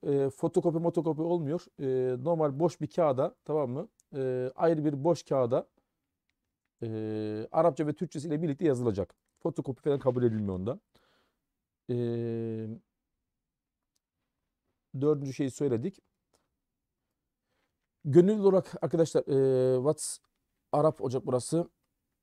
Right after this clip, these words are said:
What's Arap yönetim ekibine katılanlar ya da dil kültürünün bizim diğer faaliyetlerimizde, e, yönetim ekibinde,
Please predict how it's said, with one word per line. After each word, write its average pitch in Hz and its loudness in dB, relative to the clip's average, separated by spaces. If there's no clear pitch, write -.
What's 147 -6
Arap 143 0
yönetim 160 -2
ekibine 165 -2
katılanlar 160 0
ya 160 2
da 147 -2
dil 165 -2
kültürünün 151 -4
bizim 151 -2
diğer 165 4
faaliyetlerimizde, 147 0
e, 127 -2
yönetim 139 0
ekibinde, 135 -6